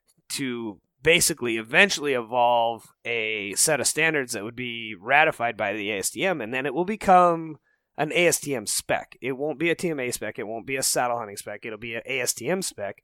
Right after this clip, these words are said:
that saddle hunters can then test to, to then work their way into a T M A recognition.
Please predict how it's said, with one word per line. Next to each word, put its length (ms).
that 140
saddle 300
hunters 300
can 180
then 240
test 340
to, 320
to 140
then 460
work 280
their 160
way 260
into 480
a 320
T 220
M 120
A 120
recognition. 680